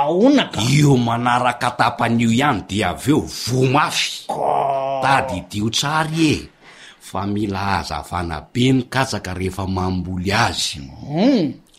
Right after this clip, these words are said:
Speaker 2: Mm. Noho izany a, tsy atao mifanety fa efapolo ka hatramin'ny dimampolo santimetatra eo eo ny elanelan'ny fototra katsaka tsirairay.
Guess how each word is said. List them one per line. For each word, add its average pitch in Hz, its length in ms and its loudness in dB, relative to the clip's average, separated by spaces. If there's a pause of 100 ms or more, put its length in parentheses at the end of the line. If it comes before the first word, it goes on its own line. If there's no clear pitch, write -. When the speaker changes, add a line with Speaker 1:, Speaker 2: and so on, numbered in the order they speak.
(140)
Speaker 2:
Mm. 87 420 -4 (400)
Noho 101 220 2
izany 160 420 4
a, 175 120 2 (760)
tsy - 300 0
atao 107 500 -4
mifanety 110 680 -2
fa 92 160 -2 (280)
efapolo 131 1000 0
ka 117 140 -6
hatramin'ny 98 420 -4
dimampolo 123 800 0
santimetatra 123 920 0
eo 120 320 2
eo 143 220 6
ny 117 160 6
elanelan'ny 113 640 0
fototra - 500 -10
katsaka 127 460 -6
tsirairay. 156 1040 -2